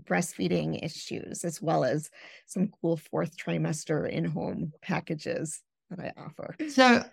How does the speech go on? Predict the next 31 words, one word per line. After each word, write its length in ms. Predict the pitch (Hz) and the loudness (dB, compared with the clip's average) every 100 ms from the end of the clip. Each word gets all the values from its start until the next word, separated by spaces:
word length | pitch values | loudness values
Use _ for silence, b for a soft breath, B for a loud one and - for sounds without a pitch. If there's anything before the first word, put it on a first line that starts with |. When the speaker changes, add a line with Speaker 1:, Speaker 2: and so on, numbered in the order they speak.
| _ - | _ 2
Speaker 2:
one 180 | 220 208 | 8 8
of 100 | 170 | 6
the 80 | 170 | 4
biting 460 | 175 180 185 185 | 8 8 8 2
questions 600 | - 175 175 - 151 147 | 2 2 2 0 -4 0
that 220 | 160 156 - | 0 0 4
parents 360 | 180 170 151 | 4 6 4
always 320 | 190 175 160 | 4 4 6
ask 280 | 160 160 - | 8 8 8
me 140 | 165 147 | 0 2
about 320 | 151 139 - | 6 4 6
breastfeeding 640 | 160 - - 147 139 135 b b b b b - | 4 4 2 4 4 0 b b b b b 8
is 300 | 190 190 185 | 12 12 10
that 180 | 190 180 | 4 8
their 140 | 175 | 6
baby 340 | 165 175 175 | 8 6 4
bites 720 | 160 156 147 - - - - - - | 4 6 6 4 -16 -20 -18 -6 2
when 160 | 160 | 4
they're 120 | 143 | 6
breastfeeding. 640 | 147 165 180 - 156 160 151 | 6 4 4 2 4 4 0
Why 360 | 175 202 277 269 | 4 8 10 12
is 220 | 240 240 | 8 8
that, 260 | 175 170 185 | 6 6 4
and 80 | |
what 180 | 175 175 | 4 4
can 120 | - | 4
you 100 | 165 | 2
do 160 | 156 160 | 4 2
to 160 | - 147 | 2 6
help 260 | 170 170 | 6 6
that? 260 | - - | 0 0